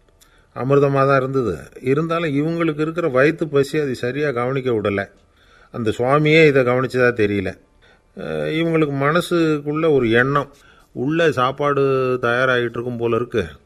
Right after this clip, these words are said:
இந்த பேச்சு முடிஞ்சதும் நம்மளை உள்ள அழைச்சிட்டு போய் சாப்பாடு போடுவாங்கன்னு நினைக்கிறோம்" அப்படின்னு இவங்களா நினைச்சுக்கிட்டாங்க. ஆனா சுவாமி இதை பத்தி எதுவுமே பேசல, கண்டுக்கல.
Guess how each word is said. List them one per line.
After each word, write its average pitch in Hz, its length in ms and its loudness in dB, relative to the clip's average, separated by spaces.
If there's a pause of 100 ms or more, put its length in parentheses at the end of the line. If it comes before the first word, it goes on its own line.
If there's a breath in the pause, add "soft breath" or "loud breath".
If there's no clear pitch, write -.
(200)
இந்த 120 160 -2
பேச்சு 160 360 2
முடிஞ்சதும் 151 480 -2
நம்மளை 143 200 0
உள்ள 135 260 0
அழைச்சிட்டு 131 400 -2
போய் 127 180 -2
சாப்பாடு 127 400 -4
போடுவாங்கன்னு 101 500 -4
நினைக்கிறோம்" 92 360 -6 (240)
அப்படின்னு 127 420 -4 (120)
இவங்களா 143 280 -2
நினைச்சுக்கிட்டாங்க. 131 540 -4 (840 soft breath)
ஆனா 143 220 0
சுவாமி 165 360 -2
இதை 147 160 4
பத்தி 143 280 0
எதுவுமே 143 500 0
பேசல, 123 260 -4
கண்டுக்கல. 113 460 -2